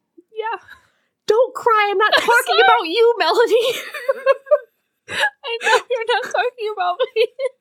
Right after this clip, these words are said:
Speaker 2: If you're ascribing this to something you've done or said, it's not you.
Speaker 1: I'm not.
Speaker 2: <sighs>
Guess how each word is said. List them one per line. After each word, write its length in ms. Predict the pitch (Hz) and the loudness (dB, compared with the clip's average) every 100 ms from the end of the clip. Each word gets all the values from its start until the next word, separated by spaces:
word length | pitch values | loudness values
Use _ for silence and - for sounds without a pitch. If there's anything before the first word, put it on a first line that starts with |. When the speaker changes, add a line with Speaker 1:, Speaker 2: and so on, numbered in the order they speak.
| _ _ _ - _ _ - - | _ _ _ -20 _ _ -16 -14
Speaker 2:
If 600 | - - - 587 523 494 | -10 -6 -4 -2 -2 0
you're 320 | 453 508 539 539 640 | 0 2 0 0 0
ascribing 460 | 403 539 392 427 | 4 2 2 -2
this 200 | 403 415 | -2 -2
to 160 | 427 427 415 | -2 -2 -2
something 240 | 339 392 | -2 -2
you've 300 | 330 349 392 | 0 -2 -2
done 220 | 359 330 349 | 0 2 2
or 80 | - | 0
said, 420 | - - - 262 - | -2 -4 0 0 2
it's 320 | 453 453 - | 0 -2 -4
not 380 | 349 392 - - - - | -2 0 0 -4 -8 -8
you. 140 | 539 494 587 - 415 440 | -4 -2 -2 0 0 2
Speaker 1:
I'm 260 | 453 392 | 2 0
not. 280 | 320 480 - _ _ _ _ _ _ _ - 659 - - - _ _ _ _ _ - 539 494 453 277 240 _ _ - - - _ _ _ _ _ _ | 0 0 0 _ _ _ _ _ _ _ -12 -12 -12 -18 -20 _ _ _ _ _ -20 -16 -16 -18 -20 -20 _ _ -14 -14 -16 _ _ _ _ _ _
Speaker 2:
<sighs> 380 | - 370 285 | -6 -6 -6